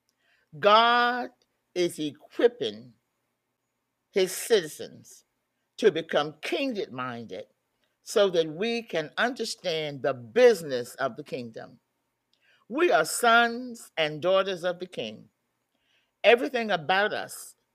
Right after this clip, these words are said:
is royalty, but we must first adopt the mind of Christ in order to understand what that actually means. We cannot have a poverty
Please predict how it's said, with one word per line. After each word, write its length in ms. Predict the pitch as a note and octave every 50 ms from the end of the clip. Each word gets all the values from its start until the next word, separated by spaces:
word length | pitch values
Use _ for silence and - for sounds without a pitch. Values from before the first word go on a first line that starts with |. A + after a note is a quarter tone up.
| _ -
is 180 | D3+ C#3+ A2
royalty, 800 | C3+ C#3 D3+ D#3+ E3 D#3+ D#3 C3+ A#2+ A#2 A#2+ - - F#2+ D#2 - _ _ _ _ _ _ _ _ _ _ _ _
but 280 | C#3+ F3 E3+ - - D#3
we 180 | E3+ F3+ F3+
must 420 | D#3+ D#3 D#3 C#3+ C#3+ - - _ _
first 400 | B3 B3 A#3+ A#3 B3 - - - -
adopt 800 | C3 B2 A2 A2+ A2 - F#3 E3+ D3+ - - - _ - - - _ _
the 160 | C3+ C#3 C3
mind 540 | C3 C#3 D3 E3 F3 F3 F3+ F#3 F#3+ F#3+ D#3
of 220 | C3 B2 - _
Christ 640 | - - - C#3 A#2 G#2 F#2+ - - - - - - _ _ _ _ _ _ _ _ _ _
in 200 | - D#3+ E3 D3+
order 320 | - - E3+ F3 E3+ F3+ F3
to 200 | - E3 - -
understand 840 | E3 G3 A3 B3 C4 - - - E3 D3 C#3+ C#3+ C#3 C3+ C#3+ - - _ _ _ _ _ _ _ _ _
what 360 | - C3 C#3 F3+ G#3 G#3+ - - D#3+ D3
that 320 | D3+ C#3+ C#3+ C#3 - _ _
actually 760 | C#3 C#3 D3 - - _ - - E3 C#3 C#3 C#3 C#3 C3+ C3
means. 800 | B2+ C3+ D3 C#3+ C3 A#2 G#2 G2 F2 E2 D#2+ E2 - - - _ _ _ _ _ _ _ _ _ _ _ _ _
We 320 | F3+ F3+ G3 A#3+ B3 B3
cannot 600 | A#3+ - G3+ E3 D#3+ E3+ F3+ G3+ A3+ B3 D4 - -
have 320 | A3+ F#3 E3+ E3+ E3+ D#3
a 160 | A#2 A#2+ C3
poverty 960 | B2+ - - - B3 A#3 A3+ A3+ A3 F#3+ D3 C#3+ - - D#3 B2+ B2+ B2 -